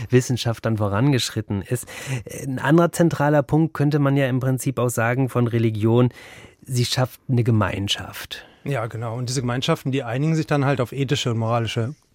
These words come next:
Speaker 2: Grundsätze, ja, halt auch so, wie die Gesellschaft sich gerade entwickelt hat. Aber so sehr es das Leben halt hier sortiert, ne, so ist die Frage nach diesem Göttlichen halt total unergründlich geblieben, ne? Die bleibt unbeantwortet, die kann man nicht beweisen. Es geht eben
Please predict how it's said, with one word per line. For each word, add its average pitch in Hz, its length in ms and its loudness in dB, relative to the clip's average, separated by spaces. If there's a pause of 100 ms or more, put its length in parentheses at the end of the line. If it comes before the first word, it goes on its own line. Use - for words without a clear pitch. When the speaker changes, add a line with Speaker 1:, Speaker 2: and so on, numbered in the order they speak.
(300)
Speaker 2:
Grundsätze, 151 680 2
ja, 127 220 4
halt 123 180 0
auch 120 200 -2
so, 131 200 0
wie 123 120 -2
die 117 220 -2 (140)
Gesellschaft 123 440 -2
sich 131 120 -6
gerade 120 220 -4
entwickelt 120 320 -4
hat. 127 160 2 (520)
Aber 147 180 2
so 139 180 0
sehr 147 240 4
es - 140 0
das 139 200 -2
Leben 139 360 2
halt 120 140 -6
hier 185 260 2
sortiert, 147 680 -2
ne, 151 160 0
so 139 100 0
ist 143 160 -2
die 131 60 -4
Frage 143 240 2
nach 135 80 0
diesem 117 260 -2
Göttlichen 147 440 0
halt 127 140 -2
total 120 280 -4
unergründlich 123 640 -2
geblieben, 101 360 -6
ne? 151 100 -2
Die 135 100 -2
bleibt 113 240 -2
unbeantwortet, 135 800 0
die - 60 -10
kann 165 180 2
man 151 80 4
nicht 127 140 -4
beweisen. 135 440 2
Es 110 120 -6
geht 143 200 0
eben 127 300 -4